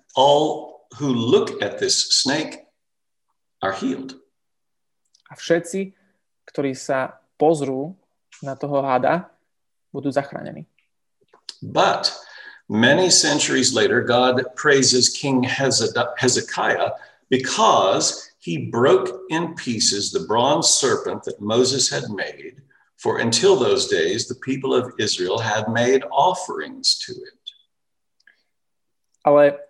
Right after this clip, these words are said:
Speaker 2: o veľa storočí neskôr Boh chváli kráľa Chiskiu, pretože on rozbil bronzového hada, ktorého zhotovil Mojžiš. Až dovtedy sa mu totiž Izraeliti, eh, mu totiž Izraeliti pálili tymian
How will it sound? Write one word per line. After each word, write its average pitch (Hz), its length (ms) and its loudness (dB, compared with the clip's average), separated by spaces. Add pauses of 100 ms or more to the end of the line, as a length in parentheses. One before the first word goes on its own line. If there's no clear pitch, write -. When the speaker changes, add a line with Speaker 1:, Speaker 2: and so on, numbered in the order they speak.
Speaker 2:
o 147 100 2
veľa 160 480 4
storočí 156 400 2
neskôr 151 640 0 (540)
Boh 165 580 0
chváli 156 560 0
kráľa 139 400 0
Chiskiu, 143 720 -6 (340)
pretože 147 540 0 (260)
on 151 160 -2
rozbil 151 480 4
bronzového 131 640 -2
hada, 135 400 0 (320)
ktorého 143 400 -2
zhotovil 135 480 -6
Mojžiš. 131 560 -8 (460)
Až 143 160 -2
dovtedy 165 320 2
sa 151 160 -4
mu 143 160 -8
totiž - 400 -8
Izraeliti, 147 720 0 (680)
eh, 135 240 -2 (140)
mu 156 160 -6
totiž 165 260 -4
Izraeliti 165 480 4
pálili 147 460 0
tymian 165 640 -2